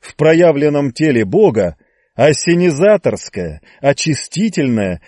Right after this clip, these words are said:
и трансформирующая работа с материей в низших слоях астрала. Да и то сказать, мыслеформы, порождаемые здесь,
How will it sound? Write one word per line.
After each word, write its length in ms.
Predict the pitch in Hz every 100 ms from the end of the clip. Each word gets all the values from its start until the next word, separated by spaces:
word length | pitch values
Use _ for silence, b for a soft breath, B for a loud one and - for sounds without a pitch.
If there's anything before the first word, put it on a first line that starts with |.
| b _
и 100 | 196
трансформирующая 1120 | - 180 - 160 175 180 147 131 - 131 110
работа 480 | 104 104 175 185 147
с 120 | -
материей 800 | 127 117 - 240 226 220 214 185 b b
в 180 | 120 151
низших 540 | 151 202 - - 208
слоях 480 | - 170 151 151 -
астрала. 760 | 127 - - 113 95 85 78 - _ _ _ _ _
Да 180 | 101 156
и 120 | 254
то 200 | 208 226
сказать, 680 | 220 - 139 98 78 - - _ _ _ -
мыслеформы, 840 | 160 175 160 156 165 160 135 123 b b
порождаемые 640 | 147 151 113 147 139 123 117
здесь, 460 | 95 214 131 -